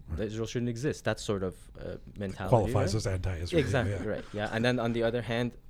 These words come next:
Speaker 2: very, very pro-Israel, that anything that the government of Israel does, I completely agree with. We, we need to crack down and continue this war, and,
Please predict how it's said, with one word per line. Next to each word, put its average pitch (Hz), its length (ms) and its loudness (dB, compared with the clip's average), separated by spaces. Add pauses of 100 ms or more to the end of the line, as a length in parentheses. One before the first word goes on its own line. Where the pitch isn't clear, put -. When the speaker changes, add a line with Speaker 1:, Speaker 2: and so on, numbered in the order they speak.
(220)
Speaker 2:
very, 127 260 6
very 120 180 0
pro-Israel, 117 500 0
that 110 180 0 (120)
anything 139 360 0
that 101 140 -4 (320)
the 107 60 -6
government 101 360 -4
of 92 120 -8
Israel 92 300 -6
does, 95 380 -4 (580)
I 110 40 -6
completely 92 460 -6
agree 95 220 -2
with. 170 260 0 (120)
We, 92 260 -6 (260)
we 92 140 -4
need 95 200 -4
to 92 180 -4 (160)
crack - 340 -6
down 101 240 -2
and 87 120 -6 (160)
continue 110 440 -6
this 104 160 -8
war, 113 320 -2
and, 87 240 -4